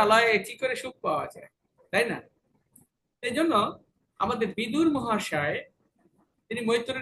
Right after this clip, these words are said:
ঋষির কাছে একটা প্রশ্ন করেছিলেন, বলেছেন, "সুখায় কর্মাণি করোতি লোক ন তৈ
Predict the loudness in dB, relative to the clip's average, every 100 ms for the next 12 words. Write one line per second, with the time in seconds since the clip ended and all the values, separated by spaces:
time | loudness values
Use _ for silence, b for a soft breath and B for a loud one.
0 | -6 -6 -6 -4 -4 -6 -6 -8 -8 -6
1 | -6 -8 -12 -18 _ _ _ _ _ _
2 | -6 -4 -4 -4 -6 -2 4 6 8 6
3 | 4 2 2 2 2 2 0 -4 -2 0
4 | -2 -8 -6 -2 -2 -2 -6 -4 -4 -6
5 | -12 _ _ _ _ _ _ -2 2 6
6 | 6 4 2 2 2